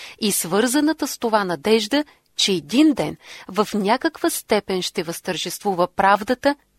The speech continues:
в неговия живот. Така и стана. Винаги става така. Като се замисля, поглеждайки назад към инцидента с изпита по журналистическо право, се питам дали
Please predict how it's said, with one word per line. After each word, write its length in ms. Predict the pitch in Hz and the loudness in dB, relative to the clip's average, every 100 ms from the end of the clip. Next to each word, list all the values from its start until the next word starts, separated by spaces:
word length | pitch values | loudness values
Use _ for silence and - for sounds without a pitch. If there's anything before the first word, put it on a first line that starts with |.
| - | -10
в 80 | |
неговия 480 | 214 196 160 160 185 | -4 -2 -2 -6 -6
живот. 520 | 180 180 160 135 - - _ _ _ _ _ _ _ _ _ _ | -4 -4 -4 -8 -12 -20 _ _ _ _ _ _ _ _ _ _
Така 320 | 240 - - | -2 -2 -2
и 80 | 170 | -4
стана. 440 | - - 208 147 - _ _ _ _ _ _ _ _ - | -6 -2 0 -2 -8 _ _ _ _ _ _ _ _ -8
Винаги 540 | 196 247 285 214 - | -2 2 2 2 -4
става 380 | - - 160 156 | -6 -2 -2 -4
така. 360 | - - 156 - _ _ _ _ _ - - - - | -8 -6 -8 -10 _ _ _ _ _ -20 -18 -18 -8
Като 220 | - 254 226 | -2 -2 -2
се 160 | 226 | -2
замисля, 600 | 190 208 262 285 233 269 - _ _ | 0 2 2 0 0 -2 -4 _ _
поглеждайки 640 | - 196 208 233 226 202 190 | -2 2 2 2 0 -2 -2
назад 360 | 185 - - | 0 0 0
към 260 | - 202 185 - | -2 -4 -4 -4
инцидента 680 | 196 170 196 190 214 196 180 | -6 -4 -2 0 -2 -4 -6
с 120 | - | -6
изпита 420 | 214 - 175 175 | -6 -8 -10 -10
по 180 | - 190 | -8 -8
журналистическо 920 | 165 196 190 190 196 220 - 170 - | -4 -4 -2 -4 -4 -4 -4 -8 -8
право, 440 | - 208 185 175 247 - - - - - | -4 2 2 2 -2 -4 -20 -20 -20 -8
се 180 | - | -2
питам 320 | 240 330 254 180 | 0 2 2 2
дали 300 | 220 262 | 2 2